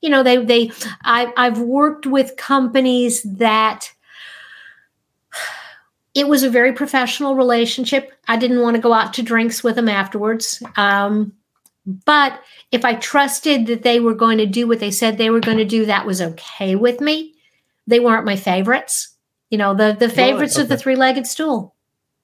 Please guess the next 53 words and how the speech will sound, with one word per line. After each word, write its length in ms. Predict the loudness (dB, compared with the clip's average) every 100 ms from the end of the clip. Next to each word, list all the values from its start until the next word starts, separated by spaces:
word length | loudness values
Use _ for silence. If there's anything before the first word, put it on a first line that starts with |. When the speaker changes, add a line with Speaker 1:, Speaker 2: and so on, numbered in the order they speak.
| _ _ _ -20 -20 -20 -20 -20 -8
Speaker 2:
<laughs> 280 | -8 -6 -6 -6 -8 -20 -18 -4
Yeah, 200 | 2 2
so 380 | 4 4 2 -2 -8
for 160 | -2
you, 240 | 2 4 2
trust 480 | 2 2 2 2
is 180 | 0 2
the 220 | 2 0 0
absolute 520 | -2 -2 -2 0 0
pinnacle. 260 | 0 0 2
I 20 |
mean, 140 | 2
in 60 | 2
Speaker 1:
Mm-hmm. 60 | 2
Speaker 2:
fact, 180 | 0
Google, 300 | 2 2 2
when 100 | 0 -2
they 80 | -2
talk 220 | -2 0
about, 440 | 2 2 0 -4 _
uh, 260 | -2 -2 -2 -6 -4
expertise, 800 | -4 -2 -2 0 2 0 -2 -6 _ -20 _ -14
experience, 720 | -14 -2 2 4 4 2 2
authority, 460 | 0 2 2 2 -4
and 100 | 0
trustworthiness, 800 | 0 0 0 0 0 -4 -4 -2
Speaker 1:
Mm-hmm. 180 | -4 -6 -4
Speaker 2:
they're 120 | -2 0
saying 280 | 2 2
the 80 | 2
expertise, 600 | 2 0 -2 0 0 0
the 80 | -2
experience, 480 | -6 0 2 2 -2
and 80 | -4
authority 540 | -2 2 2 0 -2
are 120 | 2 2
actually 260 | 0 -6
part 380 | -4 0 0 -2
of 100 | -2
building 340 | 0 0 0
the 80 | -6
trust. 540 | -2 0 0 -4 -18 -4
And 160 | -2 2
then 100 | 4
Speaker 1:
Mm-hmm. 120 | 4
Speaker 2:
you 60 | 2
add 160 | 0 -2
some 140 | -2
more 160 | -2 -2
for 80 | -8
the 100 | -4
trust, 280 | -2 0 0
but 160 | -2